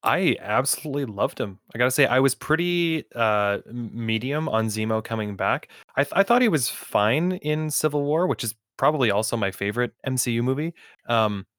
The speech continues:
you know, he was functional, but I thought that movie didn't really need, like, a big hulking bad guy 'cause, you know, the real conflict was between the Avengers themselves, right? So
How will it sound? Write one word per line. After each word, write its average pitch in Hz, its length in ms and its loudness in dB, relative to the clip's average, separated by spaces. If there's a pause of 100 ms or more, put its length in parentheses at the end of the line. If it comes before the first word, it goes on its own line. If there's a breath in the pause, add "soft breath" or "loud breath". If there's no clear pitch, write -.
you 190 80 4
know, 165 80 6
he 135 80 -2
was 151 140 0
functional, 127 500 0
but 113 140 2
I 110 40 2
thought 113 260 0
that 156 100 -2
movie 165 180 0
didn't 139 220 -2
really 123 240 -2
need, 110 340 -2
like, 101 160 -4
a 101 60 -8
big 98 260 -2
hulking 101 400 -6
bad 98 260 -4
guy 110 240 0
'cause, 104 220 -10
you 110 120 -6
know, 98 160 -4
the 101 80 -8
real 98 180 -6
conflict 101 440 -4
was 98 160 -6
between 101 460 -4 (540 loud breath)
the 104 80 -2
Avengers 107 320 2
themselves, 107 400 0
right? 110 180 2
So 113 260 2